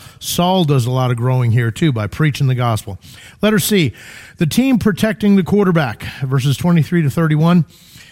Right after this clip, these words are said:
Uh, and for the sake of time, I'm gonna kinda scoot through this one. Uh, so, suffering for righteousness' sake in verses twenty-three and twenty-four. Now, after many days were passed, the Jews plotted to kill him. You know, uh, the, those that walk in darkness,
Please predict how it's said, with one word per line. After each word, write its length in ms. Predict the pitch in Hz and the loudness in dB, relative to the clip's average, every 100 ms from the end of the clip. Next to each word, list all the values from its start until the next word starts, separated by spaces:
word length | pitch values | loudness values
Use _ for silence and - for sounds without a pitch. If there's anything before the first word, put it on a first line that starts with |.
| - - | -20 -10
Uh, 340 | 135 131 131 131 | -4 -2 -2 -2
and 260 | 151 156 151 | 0 0 2
for 100 | 175 | 0
the 80 | 156 | 0
sake 220 | 202 170 | 0 -2
of 120 | 143 | -2
time, 340 | - 151 147 | -2 0 2
I'm 80 | 135 | 2
gonna 180 | 127 117 | 0 -2
kinda 400 | - 139 120 104 | -2 -2 0 -2
scoot 460 | - - - 147 - | -6 -10 -6 -6 -4
through 180 | 147 | -4
this 220 | 131 117 123 | -2 -2 -4
one. 180 | 117 - - - - - | -4 -4 -12 -20 -20 -4
Uh, 300 | 123 120 117 | -2 0 0
so, 440 | - 147 135 131 - | -2 -2 0 -2 -8
suffering 500 | - - 247 262 240 | -6 -2 -2 0 0
for 160 | 180 175 | 2 0
righteousness' 680 | 151 160 - 135 - 113 - | 2 2 0 -2 0 -2 -2
sake 240 | 127 110 | -4 -2
in 80 | 123 | -2
verses 280 | 147 131 120 | -2 -2 -2
twenty-three 440 | 165 156 - 147 | 0 -2 0 0
and 80 | 135 | 0
twenty-four. 580 | 151 139 - 143 123 - - - - - | 0 -2 -2 -2 -2 -4 -16 -20 -20 -2
Now, 180 | 156 160 | 0 2
after 280 | 190 190 165 | 2 2 2
many 400 | 151 165 208 233 | 4 4 4 2
days 340 | 202 196 196 | 2 2 2
were 140 | 170 190 | 2 0
passed, 440 | - 123 117 117 | 0 -2 0 -2
the 100 | 120 | -4
Jews 360 | 113 151 175 151 | 0 0 0 -2
plotted 380 | - 131 127 123 | -2 -2 -2 -4
to 60 | |
kill 260 | - 123 98 | -4 -4 -4
him. 100 | 92 - _ - - - - - | -10 -18 _ -20 -20 -20 -20 -2
You 80 | 147 | 0
know, 120 | 143 | 0
uh, 240 | 123 135 131 | -2 -12 -10
the, 260 | 131 139 | -4 -2
those 300 | 120 147 202 | 0 0 0
that 100 | 196 | 0
walk 300 | 160 170 175 | 0 0 0
in 100 | 160 131 | 0 0
darkness, 600 | 131 131 123 101 95 | 0 0 -2 -2 -4